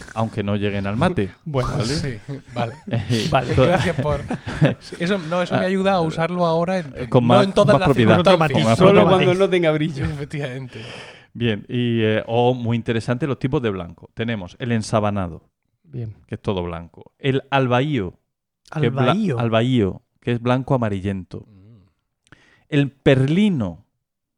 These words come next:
Speaker 1: que no es blanco amarillento, sino amarillo tenue. O el fajizo, que es francamente amarillo.
Speaker 4: ¿Francamente amarillo? ¿Hay toros francamente amarillos?
Speaker 1: Francamente amarillo, ¿vale?
Speaker 4: Caramba.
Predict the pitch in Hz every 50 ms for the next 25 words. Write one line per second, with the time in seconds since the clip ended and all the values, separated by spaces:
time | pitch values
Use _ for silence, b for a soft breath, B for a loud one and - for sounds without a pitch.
0 | _ _ _ - 120 113 120 135 143 143 160 160 151 156 147 147 147 147 147 151
1 | 156 151 180 156 - 147 127 117 110 107 104 113 123 127 123 117 147 165 160 135
2 | 101 90 85 117 _ _ _ _ _ _ _ _ _ _ _ _ _ _ _ _
3 | _ _ _ _ _ _ _ _ _ _ _ - 139 147 170 180 - - - 131
4 | 120 117 107 - - - - - 113 107 - 147 151 139 - - 165 127 117 107
5 | 120 131 - _ _ _ _ _ _ - 107 104 95 - 104 101 101 98 - 101
6 | 92 90 87 87 82 78 - - - _ B B B B B B B _ _ _
7 | _ _ _ - 170 139 165 156 147 143 160 143 143 151 175 240 - - 131 160
8 | 165 190 160 - 175 147 156 156 151 139 156 147 143 151 156 226 294 - 131 127
9 | 123 127 113 107 101 - 104 95 92 90 87 87 - - - 113 _ _ - 95
10 | 95 101 123 - - - 160 131 160 185